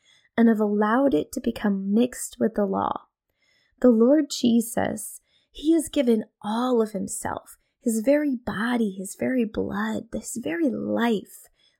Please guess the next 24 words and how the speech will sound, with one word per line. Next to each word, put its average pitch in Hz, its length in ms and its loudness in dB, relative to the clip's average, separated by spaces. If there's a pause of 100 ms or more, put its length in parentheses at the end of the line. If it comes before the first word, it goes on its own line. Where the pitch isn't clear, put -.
laying 240 600 4
it 190 140 -2
down 208 400 -2 (340)
and 202 240 0
taking 320 520 0
it - 140 -4
back 202 280 -4
up 196 140 -6
again. - 400 -8 (420)
You 254 120 6
know, 240 100 6
the 226 140 2
division 277 840 0
and 202 240 -2
strife, - 920 -4 (380)
sometimes 339 560 2
it - 200 0
chases - 720 0
people 247 420 -2
away 190 680 -2 (320)
that 233 160 2
the 233 160 -2 (160)
Holy 339 280 4
Spirit 254 760 0